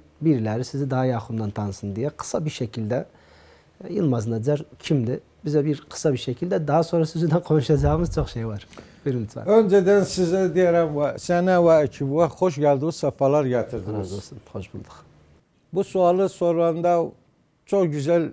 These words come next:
Speaker 2: insanlara daha yakın olun. Ben Yılmaz Rıza Reşit Nacar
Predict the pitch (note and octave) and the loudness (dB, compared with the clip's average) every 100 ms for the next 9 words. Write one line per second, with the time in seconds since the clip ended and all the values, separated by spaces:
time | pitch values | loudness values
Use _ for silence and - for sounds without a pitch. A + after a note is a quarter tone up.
0 | - D#3 C#3 C3+ - D3 D3 D3 D#3 C3+ | -4 -4 -2 -4 -4 -2 0 2 2 2
1 | C#3+ C#3+ E3+ B2 - C#3+ C#3+ - D#3+ D3 | 2 2 4 2 0 0 0 0 -2 0
2 | C#3 C#3+ C#3 E3+ F3 E3 D3 E3 E3 C#3+ | 0 0 0 -2 -2 -2 -4 -4 -4 -4
3 | C#3 C3+ D3 D3 C#3+ C3+ - D3 D3+ C#3+ | -4 -4 -2 -2 -2 -4 -6 -4 -4 -4
4 | - D3 C3+ A#2 C#3 C#3 | -6 -6 -6 -4 -2 -2